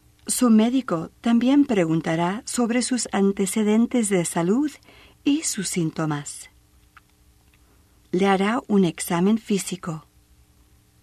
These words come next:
Si esto no le dice a su médico si usted tiene una alergia a medicamentos, entonces podría hacerle pruebas cutáneas o pruebas en la piel. O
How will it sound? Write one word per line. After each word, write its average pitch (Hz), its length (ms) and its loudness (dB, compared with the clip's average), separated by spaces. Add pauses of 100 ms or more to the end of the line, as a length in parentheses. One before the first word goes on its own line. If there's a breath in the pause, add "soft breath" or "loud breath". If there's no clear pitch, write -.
(180)
Si 262 360 0
esto 294 500 -2
no 233 240 6
le 302 180 2
dice 226 480 -4
a 160 100 -8
su 170 160 -4
médico 185 540 -4
si - 180 -6
usted 190 360 -2
tiene 185 340 0
una 196 280 2
alergia 208 680 -4 (120)
a 175 100 -2
medicamentos, 175 1040 -2 (640 soft breath)
entonces 196 840 0 (320 soft breath)
podría 220 640 0
hacerle 185 640 -2
pruebas 160 500 -6
cutáneas 190 840 -2 (320 soft breath)
o 240 240 -4 (160)
pruebas 175 560 -4
en 160 160 -2
la 147 80 -6
piel. 151 460 -4 (1400)
O 220 320 -2